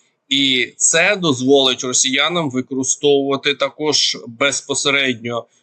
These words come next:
рокадну дорогу на Радинське. Радинське, Родинське — це дуже важливий населений пункт в питаннях, е, гальмування та блокування, м, російських, е, окупантів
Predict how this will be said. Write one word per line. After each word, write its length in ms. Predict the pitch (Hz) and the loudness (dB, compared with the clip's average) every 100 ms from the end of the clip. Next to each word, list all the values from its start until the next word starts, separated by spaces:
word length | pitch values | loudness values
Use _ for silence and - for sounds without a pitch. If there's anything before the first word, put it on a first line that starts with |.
| _ | _
рокадну 520 | 131 131 143 123 123 | -2 0 0 0 -2
дорогу 640 | 120 131 147 170 156 175 - | 0 2 4 4 2 -6 -4
на 400 | 123 131 143 135 | 0 2 2 0
Радинське. 760 | 113 135 131 104 101 - - - _ _ _ | 0 2 2 0 -4 -4 -4 -10 _ _ _
Радинське, 760 | - 131 170 185 196 190 - 196 180 - | -4 0 0 0 0 0 -2 -4 -4 -2
Родинське — 800 | 139 175 180 180 170 190 175 - | 4 4 2 0 -2 0 -2 -2
це 400 | - - 147 - - | -2 0 0 -2 -2
дуже 480 | 123 165 143 151 127 - | 2 2 2 0 -2 -2
важливий 640 | 139 131 131 151 113 101 | -2 0 0 2 2 -2
населений 640 | 104 107 - 117 110 107 107 | -2 -2 0 0 0 -4 -6
пункт 460 | - 156 190 190 | 0 2 2 -2
в 220 | - - | -12 -8
питаннях, 800 | - 135 - 139 151 160 165 - _ _ _ - | -4 -4 0 0 0 -2 -4 -6 _ _ _ -18
е, 80 | 120 131 123 120 117 113 110 | -2 0 2 4 4 2 2
гальмування 760 | 143 139 139 123 143 151 151 | 0 2 0 2 0 0 -4
та 140 | 139 117 | -4 -8
блокування, 800 | 117 - 127 127 139 135 135 127 _ _ _ 117 | -10 -12 -2 0 0 0 -2 -4 _ _ _ -8
м, 340 | 120 120 117 | -2 2 2
російських, 600 | 120 - 143 127 - 117 | 2 0 0 -2 -4 -4
е, 40 | 120 | -2
окупантів 1000 | 117 113 120 - 127 139 147 147 151 | -2 -2 -8 -8 -2 0 0 -2 -6